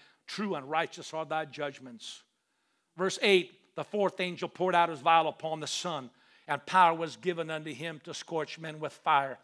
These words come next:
And men were scorched with great heat, and blasphemed the name of God,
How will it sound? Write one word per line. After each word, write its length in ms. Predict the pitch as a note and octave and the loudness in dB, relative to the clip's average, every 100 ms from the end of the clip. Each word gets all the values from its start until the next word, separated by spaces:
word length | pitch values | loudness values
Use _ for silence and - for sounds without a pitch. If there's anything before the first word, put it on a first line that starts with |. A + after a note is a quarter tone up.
| _ - - | _ -20 -6
And 200 | D3+ E3 | -6 -2
men 180 | F#3+ F3 | -2 -2
were 120 | D#3+ | -6
scorched 500 | - - G3+ G3 - | -6 -4 -4 -4 -6
with 180 | E3 C3 | -10 -6
great 300 | D#3+ F3+ - | -4 -4 -4
heat, 340 | - F#3+ D#3+ _ _ - | -12 -12 -12 _ _ -8
and 260 | E3+ D#3+ C3+ | -6 -6 -2
blasphemed 680 | F3 F3 - - G3 F3+ D#3 | 2 2 0 -10 -10 -8 -10
the 60 | |
name 260 | D#3 E3+ F3 | -8 -8 -6
of 160 | E3+ - | -8 -2
God, 360 | E3 D#3 D#3 | 0 2 0